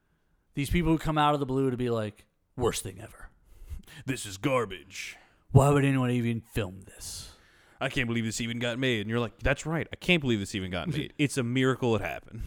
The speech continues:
Speaker 1: Right. Now, on the flip side of that, there is a trailer dropping for Flash two.
Speaker 2: I'm convinced this movie's not real.
Speaker 1: It
Speaker 2: Uh,
Speaker 1: is. I mean, the trailers are out, so it is.
Speaker 2: Yeah.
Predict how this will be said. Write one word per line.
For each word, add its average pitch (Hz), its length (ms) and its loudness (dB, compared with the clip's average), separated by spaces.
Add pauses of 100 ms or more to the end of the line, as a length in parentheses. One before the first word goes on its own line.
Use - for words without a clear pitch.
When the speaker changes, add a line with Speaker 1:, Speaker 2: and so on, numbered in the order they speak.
(100)
Speaker 1:
Right. 156 140 -8 (240)
Now, 156 460 6 (680)
on 147 140 0
the 143 60 0
flip - 220 4
side 139 240 6
of 117 80 4
that, 120 280 0 (320)
there 120 140 0
is 123 120 0
a 113 40 -10
trailer 175 340 6
dropping 120 320 4
for 107 120 -10
Flash 117 360 -2
two. - 240 -2 (1040)
Speaker 2:
I'm 220 160 6
convinced 135 340 2
this 113 140 -2
movie's 104 260 0
not 92 220 0
real. 101 320 0 (560)
Speaker 1:
It 226 140 8
Speaker 2:
Uh, 254 40 8
Speaker 1:
is. 151 200 6
I 165 80 0
mean, 196 120 2
the 175 60 0
trailers 160 340 6
are 110 80 -2
out, - 200 -10
so - 160 0
it 220 80 2
is. - 280 -14
Speaker 2:
Yeah. 160 360 2